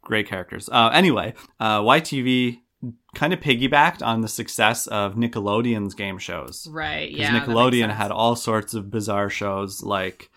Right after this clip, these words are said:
Speaker 1: uh, Slime Time and Double Dare.
Speaker 2: <laughs>
Speaker 1: And I think Double Dare, uh, and Family Double Dare was very much an influence for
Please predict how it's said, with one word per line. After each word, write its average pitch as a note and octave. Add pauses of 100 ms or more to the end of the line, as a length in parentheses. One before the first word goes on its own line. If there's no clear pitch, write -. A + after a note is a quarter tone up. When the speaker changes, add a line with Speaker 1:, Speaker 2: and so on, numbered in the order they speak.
(200)
Speaker 1:
uh, E2+
Slime G#2
Time C3+ (360)
and G#2
Double A2
Dare. A2+
Speaker 2:
<laughs> B3 (720)
Speaker 1:
And C3
I B2
think D#3+
Double C3
Dare, G#2+
uh, G2
and G#2
Family A2
Double G2+
Dare F#2
was G2
very A2
much G#2+
an G2
influence B2+
for G#2